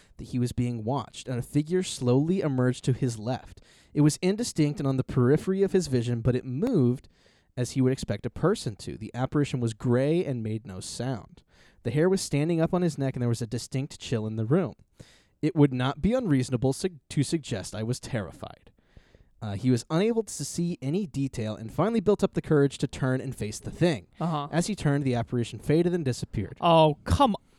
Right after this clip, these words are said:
Speaker 1: There was absolutely no evidence to support what he had seen.
Speaker 2: Okay.
Speaker 1: So he decided he must be cracking up and went home.
Speaker 2: Right.
Speaker 1: The following day, he comes back, um,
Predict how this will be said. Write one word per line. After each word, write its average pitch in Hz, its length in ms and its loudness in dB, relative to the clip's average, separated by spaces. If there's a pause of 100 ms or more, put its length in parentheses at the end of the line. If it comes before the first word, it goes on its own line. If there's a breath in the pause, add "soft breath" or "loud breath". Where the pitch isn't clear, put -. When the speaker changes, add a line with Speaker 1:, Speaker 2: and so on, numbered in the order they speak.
(140)
Speaker 1:
There 143 100 6
was 135 140 6
absolutely 165 480 4
no 156 240 4
evidence 190 420 2
to 180 120 -2
support 208 400 2
what 151 120 6
he 156 120 2
had 147 120 2
seen. 190 440 -6
Speaker 2:
Okay. 175 340 -4 (140)
Speaker 1:
So - 140 -6
he 131 120 2
decided 131 480 0
he 127 140 -2
must 123 260 -4
be 147 80 4
cracking 120 460 -2
up 101 220 -8
and 110 180 -8
went 98 140 -14
home. 107 260 -10 (240)
Speaker 2:
Right. - 320 -4 (880 soft breath)
Speaker 1:
The 123 100 -2
following 196 400 4
day, 135 220 4
he 131 80 2
comes 123 260 -4
back, 143 600 -4 (520)
um, 107 540 -4